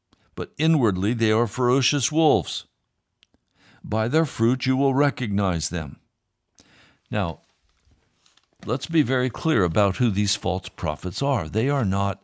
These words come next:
outsiders. These are men, these are women, these are pastors, these are leaders in the Christian church. And they are saying,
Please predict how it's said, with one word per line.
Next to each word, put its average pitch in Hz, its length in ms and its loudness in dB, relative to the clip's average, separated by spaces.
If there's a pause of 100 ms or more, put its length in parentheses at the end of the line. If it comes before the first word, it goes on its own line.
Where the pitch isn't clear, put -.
(140)
outsiders. 95 1200 -2 (400)
These 139 260 4
are 135 160 -2 (460)
men, 117 540 0
these 139 260 0
are 139 200 -4
women, 104 460 2
these 139 240 0
are 147 140 -4
pastors, 120 880 -2 (280)
these 143 220 4
are 139 100 2
leaders 131 640 0
in 131 120 2
the 139 80 0
Christian 170 560 -4
church. - 680 -2 (2750)
And 110 220 0
they 160 220 2
are 196 180 4
saying, 147 680 2